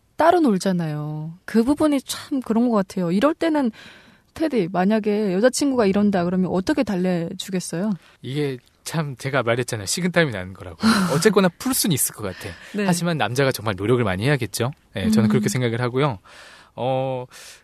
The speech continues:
Speaker 2: 일단 제가 볼 때 이 남자는 이게 지금 처음 있었던 일일 수도 있을 거라고 생각이 들어요.
Speaker 1: 그럼 보람 씨는 어떻게 해야 될까요?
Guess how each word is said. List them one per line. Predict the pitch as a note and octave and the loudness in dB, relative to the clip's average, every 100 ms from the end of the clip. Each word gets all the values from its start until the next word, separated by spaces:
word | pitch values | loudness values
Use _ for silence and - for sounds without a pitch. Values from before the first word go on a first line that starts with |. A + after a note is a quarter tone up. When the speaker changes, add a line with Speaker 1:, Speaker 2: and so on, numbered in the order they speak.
| _ _ - | _ _ -6
Speaker 2:
일단 | F3 A3+ F3 | 4 4 4
제가 | - D#3+ | 2 2
볼 | E3 | 2
때 | D3+ D3 C3+ | 0 0 0
이 | A2+ | 0
남자는 | G#2 A#2 A#2+ C3+ G2 F2 - _ _ _ - | -2 -2 -2 -4 -6 -12 -20 _ _ _ -12
이게 | A#2+ B2 B2 B2 | -4 0 2 2
지금 | - G#2+ A2 G2+ F#2+ - - | 0 0 0 -2 -6 -10 -6
처음 | - C#4 | 4 6
있었던 | F3+ - C3 | 6 4 0
일일 | F#2+ | 0
수도 | F#2+ - | -4 -6
있을 | F#2 - | -6 -4
거라고 | - G2 | -2 -2
생각이 | F#2+ A2 G#2+ | -2 -4 -4
들어요. | G2+ F#2 F#2 A2+ - - - | -6 -6 -6 -8 -12 -20 -20
Speaker 1:
그럼 | - C#4 | -6 -4
보람 | B3 A3 C4+ D#4 | -2 0 2 2
씨는 | - C#4 A#3+ G3 | 2 0 0 0
어떻게 | E3+ - C4+ B3+ G#3+ F#3+ | -2 -2 -2 0 0 0
해야 | A#3+ A#3 | -2 -2
될까요? | F#3+ - E3+ A3+ | -4 -4 -2 -2